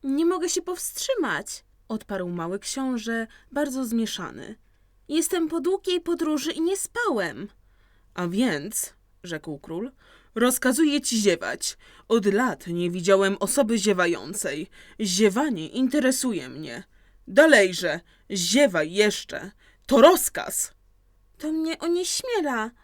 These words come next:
Nie mogę już”, odrzekł mały książę, czerwieniąc się. „Hmm, hmm”, odparł król.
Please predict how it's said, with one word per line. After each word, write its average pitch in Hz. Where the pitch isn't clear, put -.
Nie 320
mogę 349
już”, 196
odrzekł 185
mały 165
książę, 160
czerwieniąc 170
się. -
„Hmm, 185
hmm”, 214
odparł 139
król. -